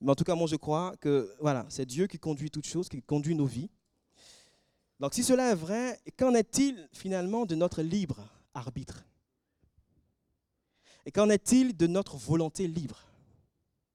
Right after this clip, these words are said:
Est-ce que la providence divine exclut notre volonté libre ? Est-ce que la volonté, la providence divine anéantit ou annihile en fait notre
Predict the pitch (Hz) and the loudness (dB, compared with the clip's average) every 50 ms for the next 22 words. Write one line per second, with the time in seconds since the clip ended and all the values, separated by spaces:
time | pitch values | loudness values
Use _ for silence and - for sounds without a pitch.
0 | _ _ _ _ _ _ _ _ _ _ _ _ _ _ _ _ _ _ _ _ | _ _ _ _ _ _ _ _ _ _ _ _ _ _ _ _ _ _ _ _
1 | _ _ _ _ _ _ _ _ - 147 143 - - 214 226 240 254 240 - _ | _ _ _ _ _ _ _ _ -4 -4 -4 0 4 6 6 8 6 4 2 _
2 | _ _ _ _ _ - 170 175 170 - 196 180 196 202 226 214 160 151 175 180 | _ _ _ _ _ -2 0 0 2 4 2 4 4 4 2 2 2 2 2 4
3 | 160 190 220 226 - - 202 170 - - - - 359 359 240 139 - - - _ | 6 6 4 4 2 2 2 2 0 2 2 6 6 6 6 6 2 -6 -18 _
4 | - 139 139 143 - 131 135 135 131 123 - 139 131 123 113 - - _ _ _ | -12 -10 -8 -8 -6 -4 -4 -2 -4 -4 -6 -6 -6 -6 -6 -8 -10 _ _ _
5 | _ _ _ _ _ _ _ _ _ _ _ _ _ _ _ - 165 170 - 226 | _ _ _ _ _ _ _ _ _ _ _ _ _ _ _ -4 -4 -4 -2 -2
6 | 220 208 196 165 175 190 185 185 185 - 220 220 226 214 156 165 165 170 - 185 | 0 0 0 2 4 4 4 4 2 2 2 2 2 2 2 0 0 0 0 -2
7 | 180 170 170 202 202 170 151 180 175 160 202 220 240 240 208 - - _ _ _ | -2 0 0 0 0 0 2 0 2 2 0 0 0 -2 -4 -6 -12 _ _ _
8 | _ _ _ _ _ _ _ _ _ _ _ _ _ - 160 170 185 190 190 185 | _ _ _ _ _ _ _ _ _ _ _ _ _ 0 4 4 8 8 10 10
9 | 180 170 - - 226 254 269 240 190 170 165 175 185 190 190 220 254 269 226 175 | 8 8 6 4 4 4 6 6 6 6 6 8 8 8 8 8 6 6 4 2
10 | 143 - - 208 226 226 - 156 160 180 185 - - | 0 0 -2 -4 -4 -4 -2 2 2 2 2 2 -2